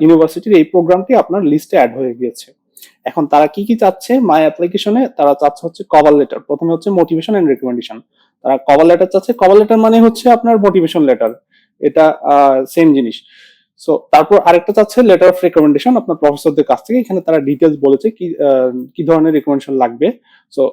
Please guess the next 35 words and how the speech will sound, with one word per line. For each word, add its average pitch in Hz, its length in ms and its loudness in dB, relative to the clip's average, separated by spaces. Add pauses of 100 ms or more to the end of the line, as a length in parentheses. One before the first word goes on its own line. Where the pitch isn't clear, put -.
(140)
এগুলো 165 240 0
আপনারা 208 240 -2
ডিটেইলস 147 440 -2
পড়ে 147 180 4
নেবেন। 123 280 -4 (720)
এরপর 190 240 0
হচ্ছে 196 180 0
test 220 340 2
and 185 180 -2
certificate, 170 640 -2 (300)
ইংলিশ 175 280 2
টেস্ট 185 180 0
সার্টিফিকেট। 196 460 -2 (140)
এখানে 175 240 -4
তারা 180 220 4
চেয়েছে 185 400 0
হচ্ছে, 240 320 0 (480)
আহ, 127 260 2
সি 196 220 -2
ওয়ান 202 180 6
লেভেল 175 260 6
সার্টিফিকেট। 131 580 -4 (220)
So, 151 160 -2 (420)
আম, 117 300 2 (300)
সেভেন 170 380 0
প্লাস 160 360 0
হতে 147 140 -4
হবে, 123 200 -6
সেভেন, 135 360 -4
at 127 100 -6
least 165 220 -6
সেভেন 135 240 -2
থাকতে - 320 -12
হবে 123 200 -6
আইএলটিএস 120 360 -10